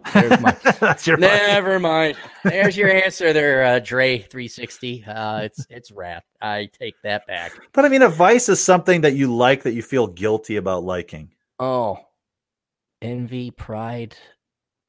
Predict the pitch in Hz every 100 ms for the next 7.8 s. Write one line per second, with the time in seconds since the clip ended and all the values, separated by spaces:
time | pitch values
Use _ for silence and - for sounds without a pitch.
0 | _ _ _ _ - 156 139 - - -
1 | 156 208 247 269 320 330 311 294 285 277
2 | 262 247 247 254 240 233 226 214 185 151
3 | - - _ _ _ _ _ _ _ _
4 | _ _ _ _ _ _ _ _ _ _
5 | 165 196 185 185 202 202 220 214 - 185
6 | 180 233 247 220 214 180 208 202 160 160
7 | 185 160 143 160 165 156 - -